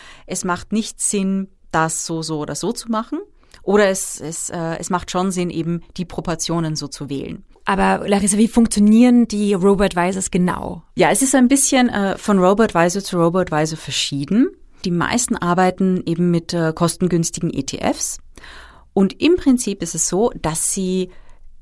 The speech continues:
Speaker 1: das Profil der Anlegerin berücksichtigen, beziehungsweise in Europa müssen sie es berücksichtigen, äh, aus gesetzlichen Gründen. Das heißt, man gibt ein,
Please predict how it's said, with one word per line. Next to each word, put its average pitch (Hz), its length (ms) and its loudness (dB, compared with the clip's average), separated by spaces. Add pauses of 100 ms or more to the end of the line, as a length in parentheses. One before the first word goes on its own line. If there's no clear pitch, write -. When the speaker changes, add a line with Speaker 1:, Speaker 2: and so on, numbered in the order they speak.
(140)
Speaker 1:
das 180 200 0
Profil 233 800 -2
der - 200 -2
Anlegerin 180 960 0
berücksichtigen, 196 880 -6 (420)
beziehungsweise 170 440 2
in 165 80 2
Europa 151 340 0
müssen 147 380 2
sie 214 120 2
es 240 120 -2
berücksichtigen, 240 720 -4
äh, 156 320 -10
aus - 180 -4
gesetzlichen 226 560 -2
Gründen. 226 380 -2 (580)
Das 180 220 0
heißt, 180 280 0
man 180 160 0
gibt 185 240 -4
ein, 165 360 0